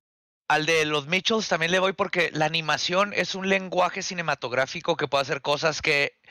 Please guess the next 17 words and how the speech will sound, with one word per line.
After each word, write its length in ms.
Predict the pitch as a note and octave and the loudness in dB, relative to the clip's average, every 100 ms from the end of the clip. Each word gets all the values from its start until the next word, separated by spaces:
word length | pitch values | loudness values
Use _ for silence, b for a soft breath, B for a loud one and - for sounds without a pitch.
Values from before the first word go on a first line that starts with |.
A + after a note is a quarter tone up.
| B _ _ - | B _ _ -2
el, 440 | C3+ C3+ C3 B2 | 2 2 2 2
la, 80 | B2 | 2
el, 280 | G2+ C3 B2 | 2 -2 0
la 100 | B2 | -2
cinematografía 580 | - C3+ B2+ B2+ A#2+ C#3+ | -2 -6 -2 -2 0 -2
normal 300 | C#3+ C#3 C#3+ | 0 -2 -2
no 140 | C3+ | -4
puede, 280 | E3 C3 F2+ | 0 0 0
¿no? 160 | G#2+ _ _ - | -6 _ _ -2
Por 160 | D3+ | 0
más 160 | D#3 D3 | 0 -2
C 120 | F#3+ | -4
G 200 | D3 D3+ D3 | 0 0 0
I 40 | |
que 120 | D#3 | 0
le 100 | C3+ | -2
metas. 360 | C3+ C#3 A#2+ | -2 -2 -4